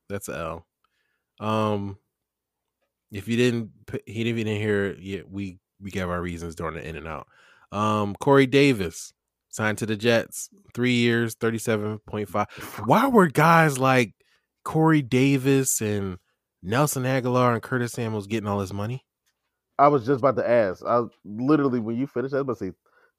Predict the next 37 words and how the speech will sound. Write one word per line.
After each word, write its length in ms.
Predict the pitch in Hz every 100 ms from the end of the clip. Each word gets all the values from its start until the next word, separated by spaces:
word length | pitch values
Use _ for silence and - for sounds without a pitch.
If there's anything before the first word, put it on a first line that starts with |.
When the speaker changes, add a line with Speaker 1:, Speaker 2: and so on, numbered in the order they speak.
| -
Speaker 2:
thirty-seven 600 | 120 127 - 123 113 95
million 280 | 107 127 117
for 120 | 90
Corey 300 | - 120 98
Davis. 400 | 82 101 139 208
Like, 140 | 92
what 140 | 82 120
the 120 | 87
heck? 200 | 85 208
Speaker 1:
Yeah, 260 | 226 196 143
like, 340 | 131 156 120 123
hmm? 360 | 180 262 330 339 - _ _ _
Speaker 2:
But 260 | - 165 160 -
they 120 | 196
said 160 | 202 196
it 100 | 180
the 40 | 160
best, 360 | 165 123 -
you 80 | 147
know, 200 | 127 104 - -
in 120 | 110
free 260 | 107 139 135
agent, 220 | 135 113
you 200 | 113 117
overpay. 420 | 110 101 95 76 - _ -
So 360 | 113 107 92 _ _ _ _ -
Speaker 1:
I'm 160 | 277
not 220 | 208 131
Speaker 2:
I 20 | 113
mean, 40 |
Speaker 1:
overpaying 420 | 147 139 120 107
for 160 | 98 98
them 220 | 90 87
dudes. 480 | 87 87 90 95 - _ 110
Speaker 2:
that's 200 | 127 117
an 40 | 98
L. 320 | 110 95 -